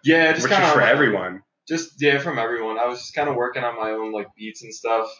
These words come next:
Speaker 1: and I was just, I, I record with a few buddies here or there, but, like, I, I was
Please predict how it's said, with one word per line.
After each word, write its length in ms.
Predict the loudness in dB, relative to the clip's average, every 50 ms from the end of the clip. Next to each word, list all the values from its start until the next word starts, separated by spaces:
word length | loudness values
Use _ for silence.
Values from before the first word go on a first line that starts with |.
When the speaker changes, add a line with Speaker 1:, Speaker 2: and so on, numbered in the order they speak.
| _ _
Speaker 1:
and 360 | -14 -14 -12 -12 -14 -16 -16 -20 -20 -20 _ _ _ _ _ _ _ 0
I 120 | 4 4
was 100 | 4 4
just, 260 | 2 -2 -4 -8 -14 -20 -20 _ _ 2
I, 220 | 4 6 6 6
I 120 | 6 6 6
record 360 | 6 4 4 2 2 2 2
with 160 | 2 0 -2 -2
a 20 |
few 200 | -4 -4 -4 0
buddies 360 | 0 0 2 0 0 -2 -4
here 200 | -2 0 0 2
or 60 | 2
there, 260 | 2 2 2 2 2 0
but, 100 | -2 -2
like, 200 | -2 -2 0 2
I, 100 | 2 2
I 200 | 2 2 2 2
was 400 | 2 2 2 -2 -4 -6 -8 -14